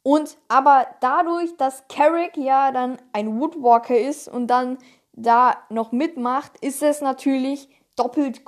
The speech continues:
cool <laughs> für ihn, äh, als auch für uns, das mitzuerleben. Es gibt ein paar witzige Stellen, aber vor allem ist das Buch auch darauf fokussiert,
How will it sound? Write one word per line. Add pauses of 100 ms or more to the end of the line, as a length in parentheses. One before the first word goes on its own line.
(120)
cool (420)
<laughs>
für
ihn, (420)
äh,
als
auch
für
uns, (100)
das
mitzuerleben. (400)
Es
gibt
ein
paar
witzige
Stellen, (720)
aber
vor
allem (680)
ist
das
Buch (100)
auch
darauf
fokussiert,